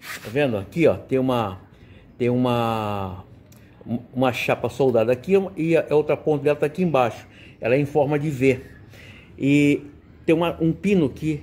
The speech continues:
entra nessa, num furo que tá nessa chapa aqui e trava o pack de bateria, é, no quadro,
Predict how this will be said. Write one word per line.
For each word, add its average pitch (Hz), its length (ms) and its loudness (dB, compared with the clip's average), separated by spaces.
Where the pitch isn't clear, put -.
entra 156 260 2
nessa, 147 320 -2
num 156 160 2
furo 160 340 2
que 165 120 -12
tá 151 140 0
nessa 143 220 -2
chapa 139 320 -4
aqui 185 380 -2
e 202 100 -4
trava 165 600 0
o 156 100 -6
pack 147 320 -4
de 156 100 -4
bateria, 147 720 0
é, 131 500 2
no 170 140 0
quadro, 98 420 0